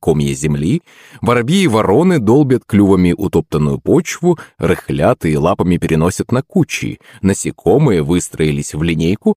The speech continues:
богомол передал земляной комочек муравью, муравей сверчку, тот жуку-носорогу. Ой, вот же умора! Ядрить колотить! Захарыч уже начал снимать на телефон,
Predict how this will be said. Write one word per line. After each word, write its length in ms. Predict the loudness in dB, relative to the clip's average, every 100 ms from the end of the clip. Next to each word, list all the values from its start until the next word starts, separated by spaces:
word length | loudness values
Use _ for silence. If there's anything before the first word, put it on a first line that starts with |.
| -2
богомол 560 | -2 0 2 2 2
передал 480 | 0 0 2 2 2
земляной 420 | 2 2 2 2
комочек 540 | 0 -2 -2 -4 -10 -6
муравью, 540 | -2 -2 -2 0 2
муравей 420 | 2 2 0 -2
сверчку, 600 | -4 -8 -8 -4 0 0 0
тот 180 | -2 -2 _ _ _
жуку-носорогу. 1080 | -4 -2 0 0 0 -2 -6 -6 -10 -12 -16 _ _ _ _ -2
Ой, 240 | 4 4 4
вот 280 | 2 2
же 160 | -2 2
умора! 520 | 2 4 4 2 0 -6 -4
Ядрить 500 | 0 2 2 0 0
колотить! 560 | 0 2 0 -6 -8 -8
Захарыч 480 | -6 -4 -4 -4 -4
уже 160 | -2
начал 340 | -2 -2 -4 -6
снимать 500 | -4 -2 0 -2 -2
на 80 |
телефон, 440 | -4 -4 -2 0